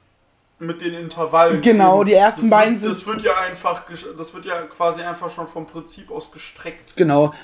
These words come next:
Speaker 2: weil die ersten beiden starten und haben erst mal fünf Minuten für sich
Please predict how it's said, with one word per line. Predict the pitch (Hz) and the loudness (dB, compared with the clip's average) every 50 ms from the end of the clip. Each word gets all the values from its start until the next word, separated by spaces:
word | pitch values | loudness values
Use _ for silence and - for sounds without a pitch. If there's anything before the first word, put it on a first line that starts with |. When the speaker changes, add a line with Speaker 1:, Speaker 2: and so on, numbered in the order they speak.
| - | -2
Speaker 2:
weil | - 160 | 0 2
die | 180 185 | 4 4
ersten | 170 185 214 208 208 208 | 4 4 2 2 -2 -2
beiden | 190 185 190 196 208 | 0 2 2 0 0
starten | - - - 175 185 190 - 202 208 214 - - _ _ _ _ _ _ _ _ - | -2 -2 0 0 0 0 -2 -4 -6 -8 -8 -12 _ _ _ _ _ _ _ _ -4
und | 185 175 170 | -2 0 2
haben | 190 196 | 2 2
erst | 190 190 - | 2 2 0
mal | 196 185 | 0 0
fünf | - 214 214 - | 0 0 0 0
Minuten | 196 202 208 156 180 | 0 0 0 0 -2
für | 185 - 185 | -2 -2 0
sich | 165 170 247 285 285 - - | 2 2 2 2 2 -2 -8